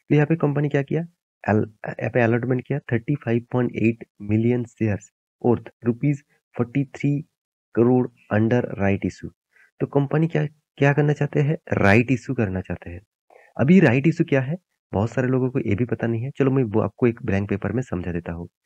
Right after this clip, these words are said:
देखिए, आपने बहुत बार सुना होंगे, बोनस कंपनी दिया, डिविडेंड दिया, तब, उम, उसके बाद देखिए बायबैक दिया, उसके बाद राइट इशू किया। तो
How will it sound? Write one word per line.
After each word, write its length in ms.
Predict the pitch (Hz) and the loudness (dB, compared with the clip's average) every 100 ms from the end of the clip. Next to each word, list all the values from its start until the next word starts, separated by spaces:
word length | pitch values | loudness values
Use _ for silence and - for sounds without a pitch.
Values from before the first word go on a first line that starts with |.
| _ - - - | _ -20 -10 -4
देखिए, 220 | 156 165 | 0 2
आपने 140 | 160 | 2
बहुत 280 | 165 101 117 | 0 -2 -4
बार 140 | 120 | -2
सुना 200 | 131 120 | -4 -2
होंगे, 320 | 117 117 113 117 _ - | -2 -2 -4 -6 _ -4
बोनस 340 | 196 110 113 | 0 0 -2
कंपनी 360 | - 104 98 95 | -4 -4 -4 -4
दिया, 300 | 95 90 90 _ _ _ - | -4 -6 -8 _ _ _ 0
डिविडेंड 440 | 104 110 113 107 | 4 4 2 0
दिया, 280 | 95 92 87 - _ _ _ _ 92 | -2 -4 -6 -12 _ _ _ _ -4
तब, 80 | 92 | -4
उम, 280 | 95 - 95 | -6 -8 -8
उसके 300 | - - - | -8 -8 -4
बाद 120 | 104 | -2
देखिए 300 | 98 98 104 | -2 -4 -6
बायबैक 480 | 87 90 95 113 107 | -2 -2 0 0 0
दिया, 300 | 101 92 85 - _ _ 131 | -4 -4 -8 -14 _ _ -10
उसके 180 | - | -6
बाद 140 | 139 127 | -2 0
राइट 260 | 98 90 | 0 0
इशू 180 | 87 - | -4 -8
किया। 240 | - 85 85 _ _ _ | -12 -10 -12 _ _ _
तो 240 | 151 139 | 0 0